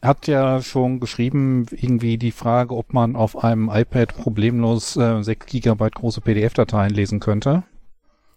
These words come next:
Und da hatte ich dann auch festgestellt, die haben da so ein Abo, dass du stets das neueste iPad bekommst für, ich glaub,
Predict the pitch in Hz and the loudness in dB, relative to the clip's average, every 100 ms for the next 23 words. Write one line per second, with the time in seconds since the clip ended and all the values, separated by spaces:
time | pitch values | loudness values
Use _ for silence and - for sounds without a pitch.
0 | _ _ _ - - - - - _ - | _ _ _ -8 -8 -8 -16 -20 _ -20
1 | - 135 120 117 - 120 117 143 - - | -6 0 0 0 -2 0 0 0 -4 -2
2 | 123 123 - 147 - 135 139 131 - 120 | 0 0 0 -4 -4 -4 0 0 0 0
3 | 101 120 175 156 131 123 131 131 113 117 | 2 2 2 0 0 0 0 0 2 0
4 | 185 131 123 - 131 117 - - 151 - | 0 2 0 0 -2 -2 -2 0 0 0
5 | - 165 - 135 185 - 170 165 - 113 | 0 0 0 0 0 0 0 0 0 -2
6 | - - 139 240 - - 135 123 123 120 | -2 0 0 0 -6 -4 0 2 2 0
7 | 113 - 117 120 - | -2 0 2 2 -2